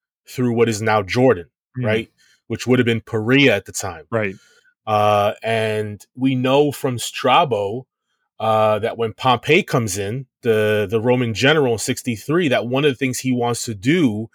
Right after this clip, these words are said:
Speaker 1: is sort of clear that road of all the brigands and the thieves and the
Speaker 2: Hmm.
Speaker 1: individuals seeking to bring hurt onto people.
Speaker 2: Yeah.
Speaker 1: So that, that narrative, even though it doesn't mention pilgrimage, fits very nicely within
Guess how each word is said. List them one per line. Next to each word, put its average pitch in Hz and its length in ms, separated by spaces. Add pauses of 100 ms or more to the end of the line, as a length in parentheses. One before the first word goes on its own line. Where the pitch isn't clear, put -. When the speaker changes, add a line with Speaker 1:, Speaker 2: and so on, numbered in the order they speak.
(400)
Speaker 1:
is 120 140
sort 139 220
of 117 160
clear 156 480
that 131 280
road 120 680 (680)
of 117 220
all 127 180
the 120 120
brigands 135 680
and 113 140
the 120 60
thieves 135 440
and 139 120
the 117 40
Speaker 2:
Hmm. 113 60
Speaker 1:
individuals 120 680
seeking 156 500
to 135 160
bring 123 480 (140)
hurt 139 240
onto 135 280
people. - 400 (360)
Speaker 2:
Yeah. 104 220
Speaker 1:
So 123 180
that, 135 420
that 135 260
narrative, 127 760
even 147 280
though 131 160
it 123 80
doesn't 123 320
mention 123 320
pilgrimage, 143 560
fits 139 240
very 120 280
nicely 117 460
within 117 640